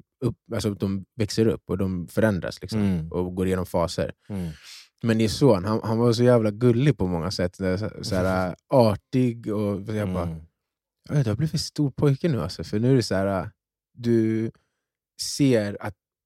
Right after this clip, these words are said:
Speaker 1: typ så här, det du vill finns,
Speaker 2: Mm.
Speaker 1: men det som finns runt omkring finns. Och du försöker förhålla dig till det som finns runt omkring,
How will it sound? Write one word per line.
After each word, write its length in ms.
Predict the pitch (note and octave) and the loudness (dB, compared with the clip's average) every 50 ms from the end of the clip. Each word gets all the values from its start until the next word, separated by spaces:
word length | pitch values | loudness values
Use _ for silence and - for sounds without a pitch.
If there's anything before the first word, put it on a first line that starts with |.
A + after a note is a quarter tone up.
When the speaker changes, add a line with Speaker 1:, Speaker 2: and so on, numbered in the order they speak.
| - - | -16 -12
Speaker 1:
typ 120 | A2+ F#2+ | -12 -10
så 120 | - - G2 | -8 -6 -6
här, 340 | F#2 F2+ F2+ F2+ F2+ - - _ _ _ _ _ _ _ _ _ _ _ B2+ | -4 -4 -6 -6 -8 -10 -12 _ _ _ _ _ _ _ _ _ _ _ -12
det 220 | A#2 A2+ B2 A#2+ | -6 -2 -2 -2
du 200 | B2 C3 E3+ D#3+ | 0 2 0 0
vill 220 | C#3 - A2 G#2+ G#2 | 0 0 -4 -4 -4
finns, 480 | - - G2+ A2+ C3+ C3 - - - _ _ _ - | -6 -6 -6 -4 -6 -8 -10 -12 -16 _ _ _ -14
Speaker 2:
Mm. 300 | - F#2+ F2 E2 E2 E2 E2 | -12 -12 -12 -12 -14 -10 -8
Speaker 1:
men 120 | G#2+ A2+ A2+ | -4 -2 -2
det 100 | A#2 G#2 | 0 0
som 120 | A2 G#2+ | -2 -2
finns 220 | - - A2 - | -2 -2 -4 -2
runt 120 | A2+ G#2 A2 | -4 -4 -4
omkring 340 | G#2 - - C#3+ C#3 A2 F#2+ | -4 -2 -2 -2 -2 -2 -4
finns. 500 | - - F#2+ G2+ A2 A#2+ - - - - _ _ _ - | -8 -8 -8 -8 -8 -8 -10 -12 -12 -14 _ _ _ -10
Och 120 | A2+ A2 | -8 -4
du 180 | G#2+ B2 A#2+ A2 | -2 -2 -2 -2
försöker 500 | - G#2+ - - B2 A2 G2+ - A2+ G2+ | -4 -6 -4 -2 -2 -2 -2 -4 -8 -8
förhålla 400 | - - G#2 B2 B2+ B2 A#2 G#2+ | -6 -4 -2 0 2 2 2 0
dig 100 | G#2+ G2+ | 0 -2
till 80 | - G2+ | -6 -6
det 60 | G2+ | -6
som 120 | G2+ G2 | -6 -6
finns 200 | G2 - G#2 - | -6 -8 -8 -6
runt 120 | G#2 G2+ G2+ | -6 -6 -8
omkring, 340 | G2 - D3+ D#3+ D3+ C3+ | -6 -4 -2 -2 -2 -4